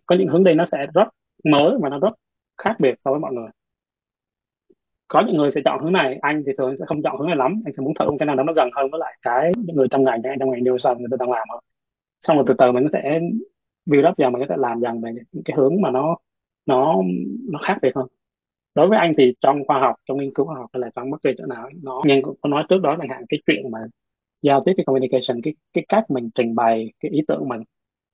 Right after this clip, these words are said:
nó rất quan trọng. Cuối cùng mình làm cái nghiên cứu khoa học đó là một cái sản phẩm trong cái công việc của mình,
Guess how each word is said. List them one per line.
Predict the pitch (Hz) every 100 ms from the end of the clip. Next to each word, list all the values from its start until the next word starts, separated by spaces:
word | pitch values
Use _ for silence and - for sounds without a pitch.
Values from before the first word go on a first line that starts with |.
| _
nó | 180
rất | 226
quan | 143
trọng. | 143 131 _ _ _ _ _
Cuối | - 202
cùng | 170 135
mình | 131
làm | 127 123 123 120
cái | 123 143
nghiên | 165
cứu | 151 175
khoa | 165
học | 120
đó |
là | 165
một | 131
cái | -
sản | 139 135
phẩm | 147 151
trong | 143
cái |
công | 151 131
việc | 117
của | 127
mình, | 117